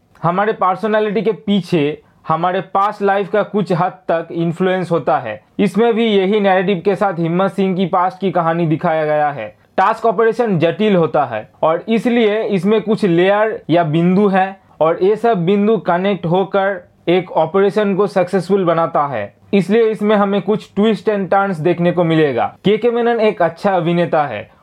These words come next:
और इसमें भी उन्होंने अच्छा काम किया है। उनका पर्सनालिटी as हिम्मत सिंह आपको बहुत अच्छा लगेगा। इसके अंदर जो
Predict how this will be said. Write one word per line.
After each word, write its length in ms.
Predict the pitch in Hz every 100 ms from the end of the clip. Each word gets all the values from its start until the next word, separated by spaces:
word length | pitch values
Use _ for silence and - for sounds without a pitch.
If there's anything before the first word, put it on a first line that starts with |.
| _ -
और 220 | 151 156
इसमें 380 | 190 175 202 214
भी 160 | 214
उन्होंने 360 | 208 185 190 190
अच्छा 340 | 170 165 190
काम 300 | 175 - 170
किया 260 | 165 160 151
है। 260 | 120 107 - -
उनका 300 | 180 185 202
पर्सनालिटी 760 | 196 180 180 196 196 202 190
as 160 | 190 185
हिम्मत 400 | 156 165 185 196
सिंह 240 | 202 190
आपको 460 | 180 156 - 151 - -
बहुत 320 | 143 160 185
अच्छा 280 | 190 170 185
लगेगा। 640 | 175 175 180 170 175 180 - _ _ -
इसके 260 | 185 185
अंदर 300 | 220 208 220
जो 460 | 202 202 214 208 -